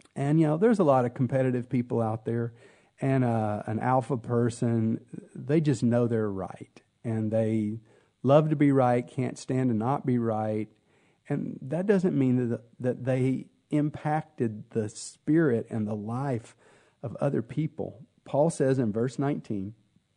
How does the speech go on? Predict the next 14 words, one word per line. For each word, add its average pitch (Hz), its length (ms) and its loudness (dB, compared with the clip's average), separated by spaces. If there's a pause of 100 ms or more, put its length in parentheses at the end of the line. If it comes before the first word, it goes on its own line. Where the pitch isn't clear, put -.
(1400)
"You 123 140 0
watched 135 440 0
me 139 180 4
serving 147 480 4
the 170 120 4
Lord 110 640 2
with 110 320 -2
all 120 560 2
humility." 101 1000 -6 (1120)
You 147 100 4
know, 147 100 4
Jesus 190 680 0
washed 139 560 -4 (260)
feet. 165 480 -2